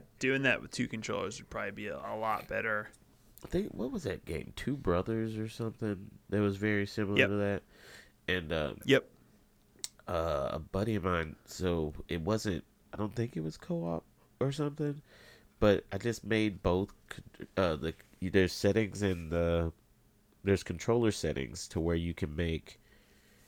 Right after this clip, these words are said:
Speaker 2: two controllers playable off of one gamer tag.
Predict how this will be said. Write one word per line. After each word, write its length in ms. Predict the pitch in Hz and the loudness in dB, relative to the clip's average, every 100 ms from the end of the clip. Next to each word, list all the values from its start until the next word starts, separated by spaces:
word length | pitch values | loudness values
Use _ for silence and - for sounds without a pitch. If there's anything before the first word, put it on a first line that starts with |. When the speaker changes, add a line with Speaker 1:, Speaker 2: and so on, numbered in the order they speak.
| - | -16
Speaker 2:
two 220 | - 117 110 | -2 -2 0
controllers 1040 | 101 85 - 92 92 87 69 65 - - _ | -6 -8 -6 -2 -2 -2 -8 -10 -12 -16 _
playable 600 | - 92 92 85 69 - | -10 -6 -4 -6 -10 -10
off 220 | - 73 - | -10 -10 -10
of 140 | 73 | -12
one 540 | 76 73 82 80 80 80 - | -12 -12 -10 -10 -14 -18 -16
gamer 320 | 80 76 80 | -12 -8 -6
tag. 360 | 90 98 95 | -6 -6 -6